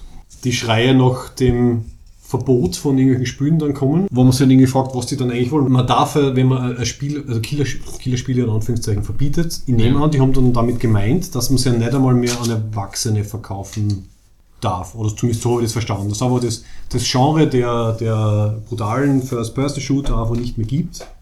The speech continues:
Speaker 1: Was ja unsinnig ist, weil wir haben ja relativ gutes, oder zumindest in der Theorie ein relativ gutes Jugendschutzsystem.
Speaker 2: Ja.
Speaker 1: Also die, die Spiele werden ja noch, also in Deutschland nach diesem U S K,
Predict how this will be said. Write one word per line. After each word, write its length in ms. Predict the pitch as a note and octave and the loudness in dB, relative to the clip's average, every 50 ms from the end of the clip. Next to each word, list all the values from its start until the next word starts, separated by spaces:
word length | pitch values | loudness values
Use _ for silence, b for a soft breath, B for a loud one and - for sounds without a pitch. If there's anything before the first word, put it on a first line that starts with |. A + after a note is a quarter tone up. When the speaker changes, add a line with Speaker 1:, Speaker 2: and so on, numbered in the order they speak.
| - - - | -20 -12 -6
Speaker 1:
Was 240 | C#3 B2 B2+ C3+ D3 | -2 0 0 2 2
ja 60 | C#3+ | 4
unsinnig 340 | D3+ F3 E3+ F3+ F3 F3 E3+ | 4 4 4 4 2 2 2
ist, 140 | G#3 - D#3 | 0 0 0
weil 120 | C#3+ B2+ | 0 0
wir 80 | C3 B2 | 2 2
haben 160 | B2+ B2+ B2+ | 2 2 2
ja 60 | B2+ | 2
relativ 400 | A#2 B2 B2 B2+ C3 B2+ B2 - | 2 2 2 2 0 0 -2 -4
gutes, 580 | - C#3+ C#3+ C#3+ C#3 C#3 C3+ C3 - - - - | -6 -8 -6 -2 0 0 0 0 -2 -8 -8 -8
oder 120 | C3 B2+ | -6 -4
zumindest 260 | A#2+ C3+ B2 A#2 - C3 | 0 0 0 0 -2 -4
in 60 | B2 | -4
der 100 | A2+ A2 | -4 -4
Theorie 380 | - B2 A#2 A#2 C3 D3+ D#3 | -4 -4 -2 -2 0 0 0
ein 60 | C#3 B2 | 0 0
relativ 280 | B2 B2 A#2+ A#2+ A2+ | -2 -4 -6 -6 -8
gutes 300 | - A#2+ A#2+ A#2 A2 G#2+ | -8 -8 -6 -6 -4 -4
Jugendschutzsystem. 1120 | B2 C3 C#3+ E3 D#3+ D#3+ E3+ E3 E3 - - - - - - D3+ - - C#3+ C#3+ D#3 F3+ F3+ - - C3 | -4 -2 0 0 0 0 -2 -4 -6 -6 -10 -12 -12 -10 -10 -8 -4 -2 0 2 2 2 0 -2 -6 -6
Speaker 2:
Ja. 180 | B2 A#2+ A#2 | -2 0 0
Speaker 1:
Also 100 | G#2+ A#2 A#2+ | 0 0 0
die, 420 | - A#2+ A2+ A2 A2 A2 A2 G#2+ G#2+ G#2+ - - - | -2 -2 0 0 2 2 0 0 -2 -6 -10 -8 -8
die 60 | A2 | -8
Spiele 400 | A2 - C3+ C3 B2+ B2+ A#2+ A2 | -6 -4 -2 0 2 2 2 2
werden 180 | A2+ A2 A2 A2+ | 2 2 2 2
ja 60 | A2+ | 2
noch, 280 | A2 A2 G#2+ - - - - | 2 0 -2 -4 -8 -16 -10
also 120 | A#2 A2 A2+ | -6 -4 -4
in 80 | A2 A2 | -2 -2
Deutschland 340 | A2+ A2 A2 - C3 A#2 A#2 | -2 -2 -2 -2 -2 -4 -4
nach 80 | A2 | -4
diesem 280 | - A#2 A2+ A2 A#2 A2+ | -6 -6 -6 -4 -4 -2
U 60 | A2+ A2 | -2 -2
S 140 | G#2+ - | -4 -4
K, 440 | - - A2+ A2+ C#3 E3+ E3+ - - | -6 -6 -6 -4 -2 -4 -4 -6 -10